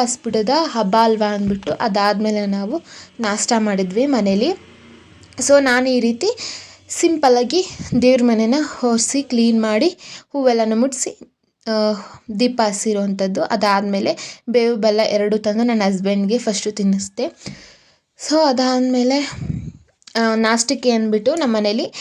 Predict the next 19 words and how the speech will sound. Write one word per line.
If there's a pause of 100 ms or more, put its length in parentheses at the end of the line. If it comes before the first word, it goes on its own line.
(380)
ಇಡ್ಲಿ,
ವಡೆ,
ಚಟ್ನಿ
ಹಾಗೆ (440)
ಆಲೂಗೆಡ್ಡೆ (840)
ಗೊಜ್ಜು
ಮಾಡಿದ್ವಿ. (680)
So
ಎಲ್ಲ (400)
ಎಷ್ಟೊಂದು
ಜನ
ಮನೇಲಿ (920)
ಯುಗಾದಿ
ಹಬ್ಬಕ್ಕೆ (160)
ಮಾವಿನಕಾಯಿ
ಚಿತ್ರಾನ್ನನ
ಮಾಡ್ತಾರೆ.
ಆದ್ರೆ (480)
ನಮ್ಮ